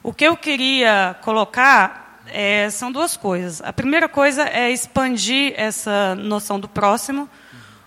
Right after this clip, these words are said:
porque quando vem o, o, o homem pra provar Jesus e pergunta quais são os mandamentos principais,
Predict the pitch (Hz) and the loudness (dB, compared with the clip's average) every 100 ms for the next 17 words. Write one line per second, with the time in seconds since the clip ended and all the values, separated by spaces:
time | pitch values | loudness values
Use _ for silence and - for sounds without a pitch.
0 | _ 247 - 240 262 294 339 330 302 240 | _ -2 -2 -2 0 2 2 2 -2 0
1 | 247 247 233 214 196 190 - - 185 175 | 0 0 0 -2 -2 -4 -8 -8 -8 -8
2 | 170 175 - - 214 220 226 220 220 214 | -8 -10 -10 -4 0 0 0 -2 -4 -2
3 | 220 208 220 226 220 190 208 202 190 180 | -2 2 2 2 -2 -6 -6 -6 -8 -6
4 | 208 202 220 208 190 165 - _ _ _ | -6 -4 -4 -4 -4 -8 -16 _ _ _
5 | _ - 226 233 233 208 214 214 208 202 | _ 0 2 2 -4 -4 -4 -2 -2 -4
6 | - 214 202 208 190 190 170 170 - | -6 -8 -8 -8 -2 -2 -2 -6 -14